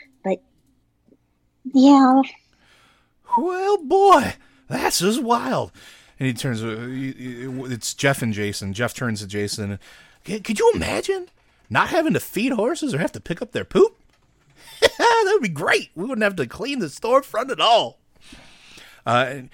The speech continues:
Speaker 2: he turns back to you. "Can I, can I, can I touch, can I touch Bl-, Bluebell? You said her name was Bluebell, right?"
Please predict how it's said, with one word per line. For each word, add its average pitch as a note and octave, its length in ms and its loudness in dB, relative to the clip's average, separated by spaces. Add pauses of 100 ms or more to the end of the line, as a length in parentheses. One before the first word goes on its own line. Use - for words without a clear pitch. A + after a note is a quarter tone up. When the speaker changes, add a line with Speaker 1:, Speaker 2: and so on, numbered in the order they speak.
(100)
Speaker 2:
he B2 260 -8
turns C3 260 -2
back B2+ 140 -4
to - 40 -14
you. B2 60 -10
"Can F3+ 100 -8
I, - 40 -12
can - 180 -8
I, F3+ 120 -2
can D3 200 -8
I E3 100 2
touch, - 640 -4 (560)
can D#3 100 -6
I D3+ 40 -2
touch - 260 -4
Bl-, B2 140 -14
Bluebell? C4 420 -2
You C#4 60 -4
said A3 180 -2
her F3 40 -2
name G#3+ 140 -2
was F#3 100 -6
Bluebell, D#3+ 400 -4
right?" G#3 280 -8